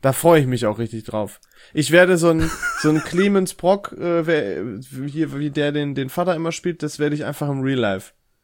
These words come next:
Speaker 1: Boah, da hab ich so Bock drauf, so richtig schön peinlich zu sein, weißt du?
Speaker 2: Ja, du siehst auch jetzt schon aus wie ein Familienvater.
Speaker 1: Hey, hey, hey,
Speaker 2: Obwohl,
Speaker 1: hey,
Speaker 2: das Tattoo
Speaker 1: hey.
Speaker 2: macht viel weg. Das Tattoo macht viel weg.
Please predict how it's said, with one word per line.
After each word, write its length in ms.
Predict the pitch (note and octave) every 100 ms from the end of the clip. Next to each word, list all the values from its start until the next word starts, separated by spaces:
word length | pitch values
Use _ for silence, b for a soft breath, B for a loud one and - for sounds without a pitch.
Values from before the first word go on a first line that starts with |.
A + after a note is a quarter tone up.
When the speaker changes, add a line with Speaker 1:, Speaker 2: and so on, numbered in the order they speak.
| _ _ -
Speaker 1:
Boah, 140 | C3+
da 100 | C3
hab 120 | C#3
ich 100 | C#3
so 140 | D3 C3
Bock 180 | C#3+
drauf, 160 | - A2+
so 80 | C3
richtig 260 | D3 D3+ -
schön 180 | C#3+
peinlich 420 | C3 C#3 C3+ A#2 -
zu 120 | G#2+
sein, 380 | G2 F#2 G2 -
weißt 240 | - A#2 -
du? 140 | F#3+ G3+ _ _ - _ _ _ _ _ _ _ -
Speaker 2:
Ja, 120 | F2
du 100 | G#2+
siehst 220 | A#2 C3
auch 80 | B2+
jetzt 160 | C3
schon 100 | -
aus 200 | F#2+ F2
wie 40 | G2
ein 60 |
Familienvater. 500 | F2+ E2 E2 E2 D3
Speaker 1:
Hey, 200 | D3 D3+
hey, 380 | D3 C#3+ C3+ C3
hey, 120 | B2+
Speaker 2:
Obwohl, 180 | A#2+ A#2+
Speaker 1:
hey, 0 |
Speaker 2:
das 180 | A2 G#2+
Tattoo 260 | A2 G2+ B2+
Speaker 1:
hey. 60 |
Speaker 2:
macht 180 | A#2 G#2+
viel 200 | - G2+
weg. 220 | F2 - -
Das 160 | B2
Tattoo 220 | D#3+ D#3 D3+
macht 200 | C3 -
viel 140 | A#2
weg. 140 | G2